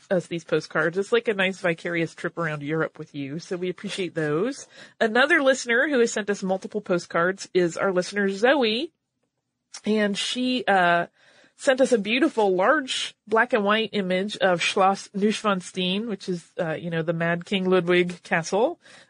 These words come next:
uh, which is gorgeous. And then another one that is a small portion of,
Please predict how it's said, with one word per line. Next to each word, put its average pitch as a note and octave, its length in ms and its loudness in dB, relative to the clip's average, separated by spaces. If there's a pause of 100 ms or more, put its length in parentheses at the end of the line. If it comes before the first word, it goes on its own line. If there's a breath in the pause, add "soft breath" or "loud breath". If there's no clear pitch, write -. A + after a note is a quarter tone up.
uh, E3 220 0
which F3+ 160 -2
is F#3+ 180 -4
gorgeous. F3+ 720 0
And G#3 180 0
then A3 140 0
another A#3 320 4
one A3+ 240 2
that G3+ 160 2
is G3 160 2
a G3 80 4
small A#3+ 580 2
portion A#3 800 -2 (400 soft breath)
of, G3+ 480 4